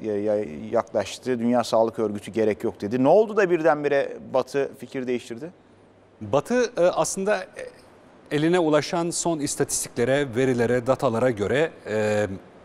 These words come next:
Speaker 2: bir tavır değişikliği içerisine girmek zorunda kaldı. Çünkü, e, özellikle Çin başta olmak üzere Singapur, Tayvan, e, Hong Kong,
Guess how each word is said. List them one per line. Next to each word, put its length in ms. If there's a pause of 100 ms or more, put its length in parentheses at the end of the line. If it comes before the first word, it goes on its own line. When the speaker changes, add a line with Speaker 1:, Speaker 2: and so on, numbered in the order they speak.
(320)
Speaker 2:
bir 200
tavır 380
değişikliği 480
içerisine 440
girmek 340
zorunda 340
kaldı. 420 (380)
Çünkü, 400 (100)
e, 360 (420)
özellikle 460
Çin 440 (120)
başta 280
olmak 280
üzere 400 (180)
Singapur, 640 (540)
Tayvan, 480 (540)
e, 40
Hong 300
Kong, 220